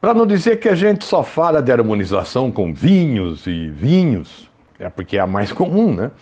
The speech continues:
Acontece hoje, a partir das seis da tarde, um evento harmonizando boa comida e boa cerveja.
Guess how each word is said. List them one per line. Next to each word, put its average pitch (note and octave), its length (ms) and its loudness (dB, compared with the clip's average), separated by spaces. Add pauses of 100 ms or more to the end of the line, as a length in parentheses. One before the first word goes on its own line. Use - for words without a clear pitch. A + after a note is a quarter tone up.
(520)
Acontece F#3+ 580 0
hoje, C#3+ 720 2 (400)
a G2+ 100 0
partir A2+ 460 -2
das F#2+ 180 0
seis B2+ 380 -2
da G2 100 0
tarde, F#2 640 -2
um D#3 160 0
evento C3 640 0
harmonizando B2 1040 0
boa C3 400 0
comida C3 580 -2
e D#3 80 -2
boa G#2+ 340 0
cerveja. B2 680 -4